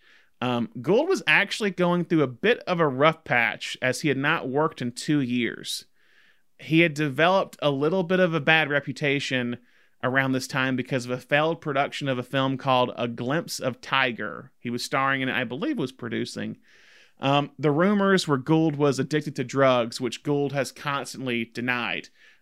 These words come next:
Um, and the production was shut down after four days because of all these issues that were reportedly having,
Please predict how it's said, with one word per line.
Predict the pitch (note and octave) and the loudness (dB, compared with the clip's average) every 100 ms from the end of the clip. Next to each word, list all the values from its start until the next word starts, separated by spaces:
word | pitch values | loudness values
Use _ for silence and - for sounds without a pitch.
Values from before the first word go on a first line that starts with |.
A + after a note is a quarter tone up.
| _ | _
Um, | A#2+ B2 A#2+ A2+ - | -2 0 0 -4 -6
and | - B2+ | -4 -4
the | |
production | B2 C#3 D3+ - C#3 | 0 0 0 0 -4
was | B2 | -4
shut | - D3 - | 0 0 0
down | B2+ C3+ C3 B2 - | 0 0 0 -2 -2
after | B2+ B2+ B2+ | -4 -4 -6
four | A#2 _ C3 C3+ B2+ | -10 _ -2 0 0
days | C3 B2 B2 A#2+ | 2 2 2 0
because | - B2 B2+ A#2 | -4 -4 -4 -4
of | A2 | -6
all | B2 B2+ | -2 0
these | B2 B2 A#2+ | 0 -2 -4
issues | B2+ B2 A#2+ A#2 | -4 -2 -4 -4
that | A#2+ | -6
were | A#2+ | -6
reportedly | C3 B2 A#2+ A#2+ | -4 -4 -4 -2
having, | A#2+ A#2+ A2+ A#2+ A#2 | 0 -2 -2 -8 -8